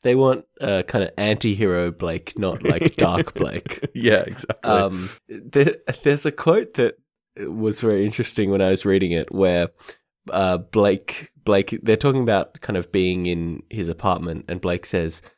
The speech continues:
Speaker 1: "I spent last night in a jail cell. I'm definitely going to try to sleep tonight." And reading that, I was just like, "Oh fuck, last night was the jail <laughs> cell."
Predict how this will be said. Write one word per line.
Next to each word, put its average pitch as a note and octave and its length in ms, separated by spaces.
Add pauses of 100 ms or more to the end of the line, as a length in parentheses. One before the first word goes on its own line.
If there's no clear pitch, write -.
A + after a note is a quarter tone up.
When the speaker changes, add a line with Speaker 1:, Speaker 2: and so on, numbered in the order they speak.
(180)
Speaker 1:
"I - 80
spent D#3+ 320
last B2+ 300
night A2 180
in F#2 140
a E2+ 40
jail F2+ 320
cell. - 420 (220)
I'm F#2+ 160 (120)
definitely A#2+ 460
going F2 260
to G#2+ 100
try E2+ 200
to E2 80
sleep E2 300
tonight." - 400 (400)
And G#2+ 200
reading D#3+ 300
that, F#2 300 (300)
I A2 80
was G#2+ 120
just - 200
like, F#2+ 280
"Oh B2 100
fuck, - 420
last A2+ 360
night A#2 340
was - 180
the A2 120
jail A#2+ 320
<laughs> D#3+ 80
cell." - 460